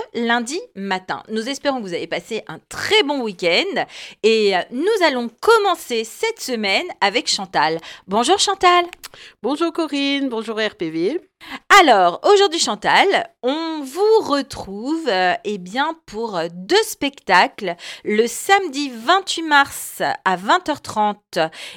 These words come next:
Speaker 1: et le vingt-neuf mars à dix-sept heures. Eh bien, euh, pour deux spectacles complètement différents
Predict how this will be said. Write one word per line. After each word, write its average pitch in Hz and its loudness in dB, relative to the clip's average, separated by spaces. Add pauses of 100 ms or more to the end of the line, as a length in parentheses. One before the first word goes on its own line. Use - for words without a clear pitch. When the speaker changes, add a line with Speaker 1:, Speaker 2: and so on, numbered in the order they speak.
Speaker 1:
et 233 4
le 208 4
vingt-neuf 311 2
mars 247 4
à 175 0
dix-sept 247 -4
heures. 202 4 (460)
Eh 190 -2
bien, 240 0
euh, 175 2
pour 311 0
deux 196 2
spectacles - -2 (120)
complètement 339 -2
différents 226 -4